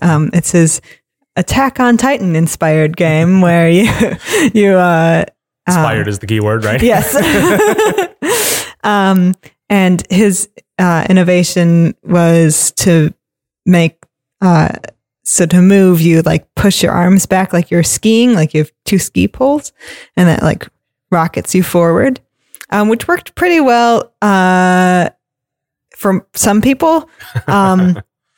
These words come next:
Speaker 2: <laughs>
Speaker 1: but especially not when you landed, uh, and when you, 'cause you would, like, push yourself up into the air 'cause
Speaker 2: Yeah.
Speaker 1: you're trying to defeat these giant monster things.
Speaker 2: Mm-hmm.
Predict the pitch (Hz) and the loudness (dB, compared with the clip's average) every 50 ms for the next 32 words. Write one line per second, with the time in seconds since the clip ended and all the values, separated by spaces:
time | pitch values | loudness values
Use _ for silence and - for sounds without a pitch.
0 | _ _ _ _ _ _ _ _ - _ _ _ - 196 180 185 - - _ _ | _ _ _ _ _ _ _ _ -20 _ _ _ -2 -2 -2 -2 -6 -20 _ _
1 | - 175 - - 220 214 202 - 220 202 202 196 185 175 175 175 165 - - 185 | -2 -2 -2 0 -2 -2 -2 -2 -2 0 2 2 2 0 0 -2 -4 -2 -2 0
2 | 175 175 175 170 170 165 165 165 156 - - - 185 175 170 175 185 220 233 269 | 0 2 2 2 2 2 2 0 0 -2 -2 -2 0 2 2 2 2 2 2 2
3 | 277 254 262 269 269 _ _ _ _ - 180 180 170 165 160 160 - - - 196 | 2 0 0 -2 -6 _ _ _ _ -4 -4 -2 0 0 0 -2 -2 -2 0 0
4 | 180 175 165 165 160 160 160 160 160 160 160 - - - 185 165 165 156 147 - | 2 2 2 2 2 2 2 2 2 2 0 0 -2 -2 0 0 0 0 0 -2
5 | - - - - - _ - - - 202 - 185 170 - 165 165 - - 160 - | -2 -4 -4 -6 -12 _ -8 -2 -2 0 0 0 0 0 -2 -2 -2 -4 -6 -6
6 | - - - 185 170 151 170 - - - 151 165 170 165 - - - - _ - | -6 -4 -2 -2 -2 0 -2 -4 -4 -2 -2 0 0 0 -2 -4 -6 -8 _ -4
7 | 202 180 160 170 160 - 180 165 160 156 - 156 160 165 - - 185 - - - | -4 -2 -2 -2 -2 0 0 0 0 -2 -2 -2 -2 -4 -2 -2 -4 -4 -4 -4
8 | 156 156 - - 165 151 165 160 160 143 - _ _ _ - 165 156 170 165 - | -4 -4 -4 -2 -2 -2 0 2 0 0 -2 _ _ _ -2 -2 0 0 0 -2
9 | - 208 214 220 226 240 269 311 269 123 104 104 107 123 - - | 0 -2 0 0 0 0 0 0 -2 -4 -4 -4 -4 -4 -6 -8